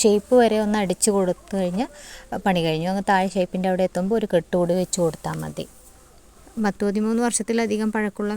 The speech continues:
മെഷീനാണ്, അപ്പോൾ അതുകൊണ്ടാണ് ഇങ്ങനെ കാണുന്നത്. അപ്പോൾ അതിനൊന്ന് പെയിൻ്റ് അടിച്ചൊന്ന് കുട്ടപ്പനാക്കണം. ദാ ഇവിടെ ഈ താഴെ ഭാഗത്താണ്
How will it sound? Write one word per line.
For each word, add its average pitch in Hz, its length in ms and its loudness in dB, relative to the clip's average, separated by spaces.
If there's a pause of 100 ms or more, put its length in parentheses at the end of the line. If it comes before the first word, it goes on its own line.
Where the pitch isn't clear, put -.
മെഷീനാണ്, 190 580 -4 (120)
അപ്പോൾ 175 160 -8
അതുകൊണ്ടാണ് 175 420 -4
ഇങ്ങനെ 180 260 -6
കാണുന്നത്. 165 540 -6
അപ്പോൾ - 200 -8
അതിനൊന്ന് 175 380 -6 (420)
പെയിൻ്റ് 170 280 -2
അടിച്ചൊന്ന് 196 360 -2
കുട്ടപ്പനാക്കണം. 170 640 -8 (160)
ദാ 180 140 -2
ഇവിടെ 202 260 0
ഈ - 20 4 (120)
താഴെ 226 340 2
ഭാഗത്താണ് 185 580 -2